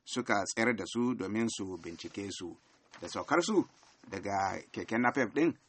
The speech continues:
sai suka tayar da bam. Wasu rahotanni kuma sun ce sojoji sun mayar da martani har sun samu sun kashe 'yan ta'adda goma sha bakwai. Hari na biyu ya faru ne a garin Fatiskum da ke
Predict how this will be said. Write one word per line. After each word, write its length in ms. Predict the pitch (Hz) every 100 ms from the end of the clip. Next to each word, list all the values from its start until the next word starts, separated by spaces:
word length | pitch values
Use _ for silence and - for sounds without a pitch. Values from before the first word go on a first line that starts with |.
| _
sai 160 | - 113
suka 260 | - 113 101
tayar 260 | 101 107
da 320 | 101 92 90 85
bam. 240 | 95 92 - _ _ _
Wasu 280 | - 117 135
rahotanni 380 | 123 107 98 104
kuma 220 | 110 120 117
sun 180 | 127
ce 380 | 123 135 120 107
sojoji 560 | 98 120 120 120 127 127
sun 160 | 131
mayar 240 | 123 123 123
da 160 | 104
martani 400 | 101 117 104 104
har 160 | 110 110
sun 420 | 110 123 120 117 - _ -
samu 300 | 113 120 110
sun 200 | - 107
kashe 240 | 123 113 -
'yan 140 | 107 107
ta'adda 560 | 101 95 90 98 104
goma 240 | 98 107 101
sha 160 | 98
bakwai. 320 | 85 87 - 82 _ _ _ - -
Hari 280 | 170 190 160
na 140 | 147
biyu 160 | 147 151
ya 180 | 160
faru 240 | 170 135 143
ne 160 | 143
a 340 | 120 117 113 113
garin 520 | 110 117 127 131 135 123
Fatiskum 720 | 135 147 - 147 120 110 101
da 80 | 104
ke 400 | - 98 98